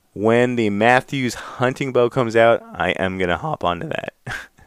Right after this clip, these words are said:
So I am, I am going, I'm going full Matthews after this. Um,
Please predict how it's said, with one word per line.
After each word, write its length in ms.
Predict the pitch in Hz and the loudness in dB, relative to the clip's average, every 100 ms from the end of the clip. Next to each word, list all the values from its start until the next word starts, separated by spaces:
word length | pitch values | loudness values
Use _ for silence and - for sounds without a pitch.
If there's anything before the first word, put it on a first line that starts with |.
| _ _ _ _ - - - - | _ _ _ _ -16 -14 -14 -18
So 480 | - 101 87 85 87 - | -6 -2 -2 -4 -10 -8
I 160 | - 92 | -2 0
am, 240 | 98 98 _ - | -2 -4 _ -4
I 80 | 98 | -2
am 120 | 104 | 0
going, 520 | 101 95 95 87 92 _ _ | 0 0 -2 -8 -16 _ _
I'm 120 | - | -6
going 140 | 101 95 | -2 -2
full 220 | - 101 | 0 0
Matthews 640 | 95 90 - - - - _ _ _ _ _ _ - | 0 -4 -4 -8 -10 -18 _ _ _ _ _ _ -10
after 280 | - - 87 | -8 -8 -6
this. 300 | 82 - - _ _ _ _ _ _ - | -6 -8 -20 _ _ _ _ _ _ -10
Um, 580 | - 98 95 98 92 90 | -2 0 0 -2 -6 -14